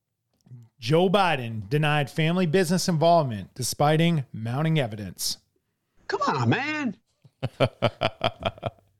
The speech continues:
Speaker 1: So we're gonna, we're gonna get into this one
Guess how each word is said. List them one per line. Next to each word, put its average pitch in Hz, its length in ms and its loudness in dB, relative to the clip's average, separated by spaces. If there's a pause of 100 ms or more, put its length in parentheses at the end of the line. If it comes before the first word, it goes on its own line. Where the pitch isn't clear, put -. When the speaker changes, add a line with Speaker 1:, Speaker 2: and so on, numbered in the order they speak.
(380)
Speaker 1:
So 135 580 -4 (800)
we're 151 120 -2
gonna, 160 280 2
we're 175 140 -2
gonna 170 120 0
get 160 140 2
into 147 200 0
this 156 240 -2
one 143 240 -6